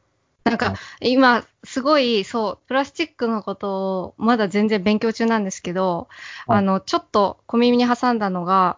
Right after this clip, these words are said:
Speaker 1: プラスチックバッグ有料になったじゃないですか。
Speaker 2: そうですね。
Speaker 1: で、あれって、えっと、いろんな種類のプラスチックバッグがあって、えっ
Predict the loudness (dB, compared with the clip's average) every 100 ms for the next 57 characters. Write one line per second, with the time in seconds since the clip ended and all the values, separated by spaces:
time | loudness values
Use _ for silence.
0 | _ 0 0 -2 -8 -4 -2 0 0 2
1 | 4 2 2 -2 -4 -4 -4 -8 -10 -2
2 | 0 0 -4 _ _ _ _ 0 2 2
3 | 0 -2 -4 -14 _ _ _ _ _ _
4 | -8 -2 0 2 0 _ 0 0 0 _
5 | _ -12 -10 -14 _ 0 6 6 6 2
6 | 2 2 0 -2 -6 -6 -10 -6 -4 -4
7 | -6 -6 -6 -6 -6 -6